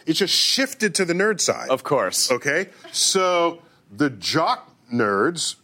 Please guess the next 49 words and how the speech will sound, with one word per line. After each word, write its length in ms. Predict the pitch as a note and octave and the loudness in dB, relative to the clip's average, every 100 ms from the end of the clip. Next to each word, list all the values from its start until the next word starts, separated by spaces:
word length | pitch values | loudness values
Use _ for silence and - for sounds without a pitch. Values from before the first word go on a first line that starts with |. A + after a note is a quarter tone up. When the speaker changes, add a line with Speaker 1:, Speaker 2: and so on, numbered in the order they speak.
| - | -2
Speaker 1:
are, 320 | C#3 C#3 C#3 B2 | 2 2 0 0
like, 200 | C3+ C3 | -2 -2
cooler 440 | - G3 F#3+ E3+ | -4 0 2 2
than 180 | C#3+ C3+ | 2 0
the 60 | B2 | 0
nerd 360 | D3 E3+ D#3 | 0 0 0
nerds, 400 | B2 G2 G2+ A#2 - - - | 0 0 0 -6 -16 -20 -4
but 120 | D#3+ | -2
the 80 | D#3 | 0
jock 300 | B2+ F3+ F#3+ | 0 0 0
nerd 220 | D#3+ D3 | -2 -2
can 140 | - C#3 | -2 0
recite 340 | C3+ - C3 - | 2 2 0 0
pi 220 | B2 A#2+ | 0 0
to 80 | A#2 | -2
thirty 420 | - D#3 D3 C3 | 0 0 2 2
decimal 320 | A2+ - G#2+ | 2 2 0
places 420 | - G2+ - G2 - - | 0 -2 -2 -6 -10 -12
instead 320 | C3+ A#2+ C3+ A#2+ | -6 -2 0 0
of 180 | G#2 - - | -4 -10 -8
a 60 | |
thousand. 500 | G2 B2 G#2 - - | -4 -2 -4 -8 -4
Speaker 2:
Right. 240 | A2 F#2+ - A#2+ | 0 0 0 -2
Speaker 1:
Okay? 300 | D#3 D#3 E3 A2+ | 0 0 0 0
Speaker 2:
Right. 160 | G#2 | 2
Speaker 1:
So 80 | D3 | 2
that's 240 | D#3 D3 | 0 -2
the 100 | C#3 | -2
difference. 460 | B2+ A#2 - - - | 0 -2 -4 -10 -2
Speaker 2:
Right. 240 | A2+ F2+ - - | 0 0 -6 -10
Speaker 1:
So 120 | - C3+ | -4 -2
it 60 | |
was 100 | A#2 | -2
just 140 | D#3+ - | -4 -2
kinda 180 | D3 | -2
cool. 340 | - E3+ C#3 A2+ - - | 0 0 0 -2 -10 -4
And 140 | F3+ E3+ | -4 0
in 200 | A3+ A3+ | 0 0
that 180 | G#3 | 0
world, 240 | G#3 D#4 G3 | 0 2 2
you 80 | F3 | 0
think 240 | G3 F#3 | 0 -2
it's 160 | - E3+ | -2 0
normal 420 | A#3 G#3+ B2+ - - | 0 2 0 -2 -8
until 180 | - F3+ | -4 0
you 60 | E3+ | 2
step 320 | - F#3 E3 D#3+ | 2 0 0 0
off 320 | D3 C#3 - | 0 -2 -2
the, 280 | C3 A#2+ | 0 0